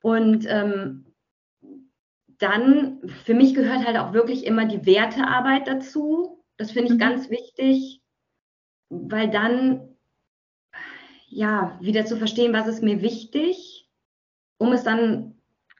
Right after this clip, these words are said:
Speaker 1: ja, formulieren zu können. Weil ich
Speaker 2: Mhm.
Speaker 1: finde, der Kern des Problems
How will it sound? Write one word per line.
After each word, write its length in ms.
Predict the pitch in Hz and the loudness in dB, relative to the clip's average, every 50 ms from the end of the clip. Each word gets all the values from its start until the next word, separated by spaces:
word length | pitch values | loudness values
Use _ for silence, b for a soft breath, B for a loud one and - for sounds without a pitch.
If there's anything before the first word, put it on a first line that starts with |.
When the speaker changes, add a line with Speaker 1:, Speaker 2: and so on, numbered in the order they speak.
| _ _ _ _ _ _ _ - | _ _ _ _ _ _ _ -2
Speaker 1:
ja, 180 | 226 208 208 | -2 -2 0
formulieren 420 | - 220 220 220 226 240 240 190 - | 2 4 4 6 6 4 4 2 0
zu 140 | - - | -4 -6
können. 240 | - 175 156 151 156 | -6 -2 0 2 2
Weil 140 | 156 170 - | 4 4 6
ich 140 | - 240 233 | 6 6 6
Speaker 2:
Mhm. 60 | 254 | 8
Speaker 1:
finde, 420 | 277 294 294 294 262 247 - - - - | 6 6 6 6 4 0 -2 -4 -2 0
der 220 | 196 - - - | 0 0 -2 -6
Kern 380 | - - 226 269 277 302 311 294 | -10 0 4 6 8 8 8 6
des 160 | 277 - - | 4 0 -6
Problems 1120 | - 247 220 - - 220 233 247 262 262 247 233 196 185 196 220 277 262 - - - - | -6 -6 -6 -4 -4 -4 -2 0 0 2 4 4 4 4 4 4 4 2 2 -2 -8 -16